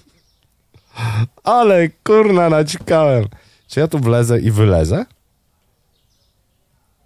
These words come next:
No tak. No dobra, to otwieramy.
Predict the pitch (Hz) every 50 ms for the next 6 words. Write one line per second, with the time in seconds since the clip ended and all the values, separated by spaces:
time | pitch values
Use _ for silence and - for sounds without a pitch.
0 | _ _ _ _ _ _ _ _ _ _ _ _ _ _ _ _ _ _ _ _
1 | _ _ _ _ _ _ _ _ _ _ _ _ 196 214 269 392 381 - 117 80
2 | - - _ _ _ _ _ _ _ _ _ _ _ _ _ _ _ _ _ _
3 | _ _ _ _ _ _ _ _ _ _ _ _ _ _ _ _ _ _ _ _
4 | _ _ _ _ _ _ _ _ _ _ _ _ _ _ _ _ _ _ _ _
5 | _ _ _ _ _ _ _ _ _ _ _ _ _ _ _ _ _ _ _ -
6 | 98 135 220 240 196 123 104 95 - 160 175 - - 165 139 110 92 82 -